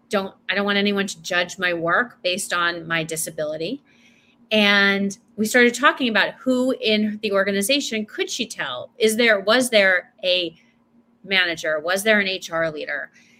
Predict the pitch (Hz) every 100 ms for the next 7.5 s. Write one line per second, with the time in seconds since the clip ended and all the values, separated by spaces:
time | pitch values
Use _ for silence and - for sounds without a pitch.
0 | _ _ _ _ 214 240 240 262 269 262
1 | 277 262 262 294 294 247 - - 359 403
2 | - 143 - - 180 - 226 214 214 _
3 | - 302 277 202 170 247 294 262 220 -
4 | 220 208 214 196 185 180 175 175 185 185
5 | 185 202 202 208 208 - 220 233 202 196
6 | 190 190 185 180 196 202 247 - 165 139
7 | 147 156 147 -